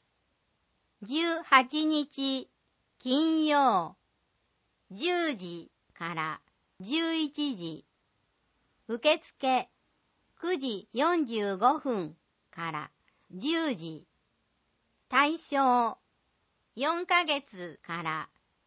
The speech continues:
六ヶ月児。定員、十六人。内容、離乳食の始め方の話。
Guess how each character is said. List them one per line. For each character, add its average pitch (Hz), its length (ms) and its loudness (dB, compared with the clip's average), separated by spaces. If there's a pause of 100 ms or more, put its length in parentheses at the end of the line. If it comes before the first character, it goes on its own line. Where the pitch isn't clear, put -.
六 247 260 2
ヶ 339 200 6
月 302 380 0
児。 180 280 -8 (880)
定 285 320 2
員、 247 340 0 (400)
十 311 300 0
六 311 320 2
人。 180 340 -2 (1160)
内 285 460 2
容、 262 440 6 (720)
離 294 240 -2
乳 370 280 0
食 269 400 0
の 190 340 0
始 240 320 -2
め 339 160 2
方 285 320 2
の 247 220 2
話。 208 760 -4